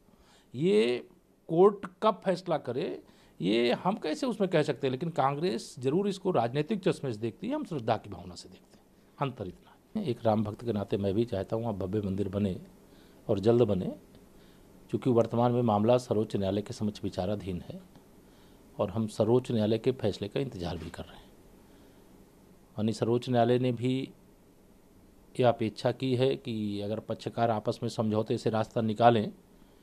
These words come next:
तो उसके लिए भी उन्होंने संकेत किया है और सरकार इस प्रकार की कोई कोशिश होती है, तो उस कोशिश को सफल बनाने के लिए जो भी सहयोग पक्षकार चाहेंगे, सरकार की ओर से सहयोग दिया जाएगा।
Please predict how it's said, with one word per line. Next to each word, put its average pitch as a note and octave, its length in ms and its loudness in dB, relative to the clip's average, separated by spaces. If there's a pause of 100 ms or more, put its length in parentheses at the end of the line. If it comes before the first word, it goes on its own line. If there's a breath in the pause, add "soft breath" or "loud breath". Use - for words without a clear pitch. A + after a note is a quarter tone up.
(540 soft breath)
तो F#2 720 -2
उसके - 420 -6
लिए C3 160 4
भी B2 80 2
उन्होंने B2 240 0
संकेत A#2+ 380 -4
किया B2+ 280 4
है G2+ 220 -6 (800 soft breath)
और C#3+ 100 2
सरकार C3 440 0
इस C#3 100 -2
प्रकार B2 320 0
की B2+ 140 -6
कोई A#2 320 -2
कोशिश - 440 -6
होती B2 280 0
है, - 160 -8 (800 soft breath)
तो F2 760 -6
उस A#2 140 -8
कोशिश C3 440 -6
को C#3+ 500 2 (200)
सफल D#3+ 360 4
बनाने A#2+ 360 2
के G#2+ 100 -10
लिए C3 440 -2 (240)
जो A2 180 2
भी C#3+ 160 2
सहयोग B2+ 440 0
पक्षकार G#2+ 440 -4
चाहेंगे, C#3+ 580 -4 (300)
सरकार - 420 -8
की - 120 -14
ओर A2 60 -14
से - 120 -16
सहयोग A2+ 360 -6
दिया B2+ 160 4
जाएगा। G#2 420 0